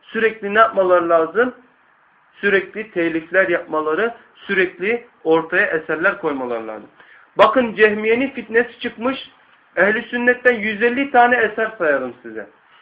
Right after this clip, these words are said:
Er-Raddu ala Cehmiye, Er-Raddu ala Cehmiye. İşi gücü bırakmışlar Cehmiye reddi yazdı. İmam Ahmed'in var, Bukhari'nin var, onun var, bunun var. Hepsi yazmışlar. Niye? Asrın fitnesi bu.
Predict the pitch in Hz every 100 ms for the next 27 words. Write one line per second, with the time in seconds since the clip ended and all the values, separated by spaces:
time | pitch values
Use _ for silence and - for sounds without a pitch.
0 | _ _ _ _ _ _ _ 160 170 185
1 | 180 170 165 160 147 151 147 151 139 147
2 | 139 143 131 131 131 131 127 127 127 127
3 | _ _ _ 175 240 220 220 220 202 214
4 | 220 214 - 214 - 190 185 196 185 170
5 | 175 165 143 127 139 160 160 156 151 151
6 | 143 151 151 151 139 147 151 151 147 147
7 | 147 151 151 147 151 156 151 151 151 143
8 | 143 156 156 156 156 - _ _ 254 254
9 | 226 196 160 147 143 127 123 165 208 196
10 | - _ _ _ 135 135 226 220 208 156
11 | - - 143 208 139